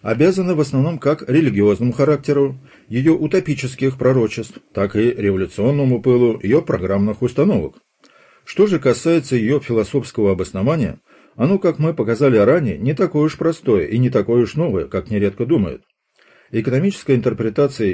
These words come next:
истории — это одна из ряда общих теорий истории, которая в конечном счете почерпнута у Гегеля. Другой пример, который относится к следующему философскому поколению,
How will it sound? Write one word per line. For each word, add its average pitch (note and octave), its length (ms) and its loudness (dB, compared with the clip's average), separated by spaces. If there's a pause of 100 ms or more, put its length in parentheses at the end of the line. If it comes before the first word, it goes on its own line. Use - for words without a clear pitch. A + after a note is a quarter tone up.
(120)
истории — G2 500 -2
это D3+ 280 0
одна A2+ 420 0
из A2 300 -6 (160)
ряда G#2+ 440 0
общих B2+ 420 -6
теорий G#2 400 0
истории, B2+ 500 0 (440)
которая C#3+ 340 0
в - 40 -14
конечном A#2 460 -2
счете C#3 420 -2
почерпнута A2+ 920 -2
у G#2+ 160 -4
Гегеля. G#2+ 460 -2 (1000)
Другой E3+ 340 2
пример, B2 440 2
который C#3 560 2
относится C3+ 680 -2
к C3 100 -6
следующему A#2+ 580 0
философскому A#2 720 0
поколению, G#2 600 -2